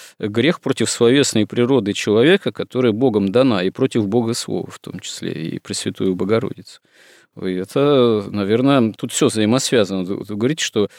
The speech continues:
воспитание, там вот в сетях человек там выходит и понеслось, да, чё хочет.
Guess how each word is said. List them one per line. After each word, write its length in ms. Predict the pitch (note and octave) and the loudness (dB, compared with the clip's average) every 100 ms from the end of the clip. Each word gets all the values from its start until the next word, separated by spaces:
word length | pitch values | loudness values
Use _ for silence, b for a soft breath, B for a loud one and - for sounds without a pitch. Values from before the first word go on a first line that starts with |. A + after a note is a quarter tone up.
| b b - | b b -14
воспитание, 800 | F#2+ G#2+ - A2+ D#3 G3 F#3+ A#2+ | -4 -2 -2 -2 2 4 4 2
там 320 | A2 G#2+ G#2 | 2 2 2
вот 140 | G2 - | -2 -6
в 80 | |
сетях 500 | - A2 - D#3+ - | -4 -4 2 2 0
человек 440 | - G2 G2+ A#2+ G#2+ | -4 -2 2 2 0
там 200 | G2+ G2 | -2 -2
выходит 560 | G#2+ - E3+ C3+ - | -2 4 4 4 2
и 180 | A#2+ C3+ | 0 0
понеслось, 640 | - G#2 A2 - E2+ - G#2 | 0 0 0 -2 -8 -8 -6
да, 420 | G#2+ A#2+ G2 F#2 | -2 -2 -4 -8
чё 160 | - | -8
хочет. 380 | G#2+ A#2+ G#2+ - | -6 -4 -4 -8